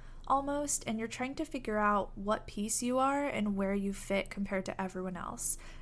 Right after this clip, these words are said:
Everyone fits in, everyone can, you know, everyone kind of fits together in their own way when you're a,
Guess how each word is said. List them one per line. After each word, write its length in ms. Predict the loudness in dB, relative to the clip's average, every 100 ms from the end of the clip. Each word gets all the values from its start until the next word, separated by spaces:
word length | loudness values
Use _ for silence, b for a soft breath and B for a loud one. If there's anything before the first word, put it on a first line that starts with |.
| 6
Everyone 480 | 6 6 2 2
fits 320 | 0 -2 0 0
in, 260 | 0 0
everyone 580 | 0 0 0 0 0 0
can, 500 | 0 0 0 0 -6 -8
you 140 | -4 -2
know, 340 | 0 -2 -4 -2
everyone 380 | -2 0 -2 0
kind 140 | 0
of 60 | 0
fits 300 | 0 0 0
together 400 | 0 -2 0 -2
in 100 | -2
their 200 | -4 -2
own 180 | -2
way 420 | -2 -2 -2 -4 -6
when 220 | -4 -4
you're 180 | -2 -4
a, 160 | -4